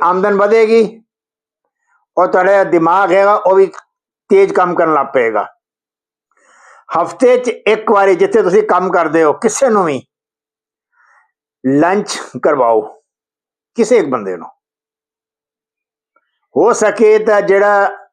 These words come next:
ਚਪੜਾਸੀ ਹੋਇਆ ਜਾਂ ਸਫਾਈ ਵਾਲਾ ਆ, ਉਹਨੂੰ ਤੁਸੀਂ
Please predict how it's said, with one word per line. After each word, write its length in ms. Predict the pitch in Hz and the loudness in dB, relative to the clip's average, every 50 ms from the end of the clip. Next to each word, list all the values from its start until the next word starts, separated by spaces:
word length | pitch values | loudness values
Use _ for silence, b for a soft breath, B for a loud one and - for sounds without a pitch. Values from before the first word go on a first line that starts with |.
| _ _ _ _ _ - | _ _ _ _ _ -2
ਚਪੜਾਸੀ 520 | - 143 139 147 156 170 175 175 - 190 185 | -2 -2 0 0 0 0 0 2 2 4 4
ਹੋਇਆ 360 | 185 180 180 185 185 185 180 | 4 4 4 4 4 2 2
ਜਾਂ 380 | 165 156 170 170 170 175 170 170 - - - _ _ _ _ _ _ | 2 2 2 2 2 0 0 -2 -6 -12 -20 _ _ _ _ _ _
ਸਫਾਈ 460 | - - - 151 143 - 151 170 185 185 | -12 -6 -6 -4 -2 -2 0 2 2 2
ਵਾਲਾ 280 | 180 180 180 180 185 180 175 175 | 2 2 2 2 2 2 2 2
ਆ, 80 | 170 170 - - _ _ _ _ _ _ _ _ - | 0 -2 -6 -16 _ _ _ _ _ _ _ _ -2
ਉਹਨੂੰ 260 | 202 247 277 285 247 | 0 2 2 0 0
ਤੁਸੀਂ 420 | 214 220 - 214 233 226 226 226 | 0 0 2 4 4 4 4 4